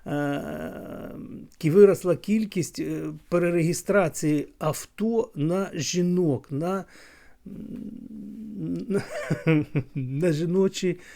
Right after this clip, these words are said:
да, на, на жінок на наших. Чому? Ну, є декілька причин. Перше, хлопці йдуть воювати більше все-таки, ніж жінки, тому переоформляється на, е, жінок, да, на матерів, на сестер і так далі. Друге, це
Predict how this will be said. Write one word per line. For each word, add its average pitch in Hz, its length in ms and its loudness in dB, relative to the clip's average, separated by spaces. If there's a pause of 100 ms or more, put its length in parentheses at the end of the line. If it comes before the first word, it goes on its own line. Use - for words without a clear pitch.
(180)
да, 156 400 2
на, 160 340 0
на 156 220 2
жінок 175 440 2
на 147 120 -2
наших. 127 400 -4
Чому? 196 400 2
Ну, 156 140 0
є 220 180 0
декілька 196 540 -2
причин. 139 540 -6
Перше, 202 340 4
хлопці 165 440 -4
йдуть 139 300 -4
воювати 139 420 -2
більше 120 540 -2
все-таки, 196 480 -6
ніж 208 200 -4
жінки, 202 380 -6
тому 196 300 -2
переоформляється 170 1000 -6
на, 147 240 -4 (560)
е, 135 760 -6 (880)
жінок, 151 580 0
да, 202 260 -2
на 151 260 0
матерів, 156 580 -4
на 147 140 -2
сестер 196 600 0
і 156 100 -4
так 147 260 -2
далі. 131 340 -6
Друге, 190 460 0
це 180 280 0